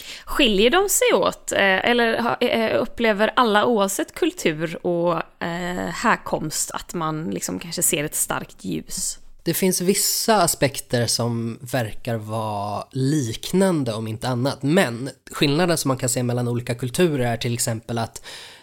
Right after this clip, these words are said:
Speaker 2: ja, men en hindu kanske inte träffar Jesus, medan en person av kristen tro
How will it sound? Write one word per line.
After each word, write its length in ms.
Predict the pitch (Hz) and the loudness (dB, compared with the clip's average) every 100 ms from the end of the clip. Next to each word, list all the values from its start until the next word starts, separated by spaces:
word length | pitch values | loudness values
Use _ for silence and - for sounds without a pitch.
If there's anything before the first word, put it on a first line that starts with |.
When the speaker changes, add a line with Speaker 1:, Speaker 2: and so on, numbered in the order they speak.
| _ | _
Speaker 2:
ja, 40 | 123 | 0
men 220 | 123 123 | 0 2
en 140 | 120 | 0
hindu 640 | 120 139 131 135 185 170 156 | 0 0 2 6 6 6 2
kanske 300 | 147 131 123 | 2 2 0
inte 140 | 110 | -2
träffar 320 | - 120 - | -2 -4 -2
Jesus, 800 | 113 135 131 110 - 180 - - - - | -4 -2 -2 -2 0 0 0 -4 -6 -10
medan 460 | 127 123 107 117 117 | -4 -2 0 -2 -2
en 120 | 113 | -4
person 380 | 120 - 113 113 | -4 -4 -4 -4
av 320 | 110 110 120 - - | -6 -8 -12 -16 -10
kristen 600 | - 127 - - 185 165 | -4 -2 0 4 4 4
tro 440 | - 120 107 107 | 0 -2 -2 -2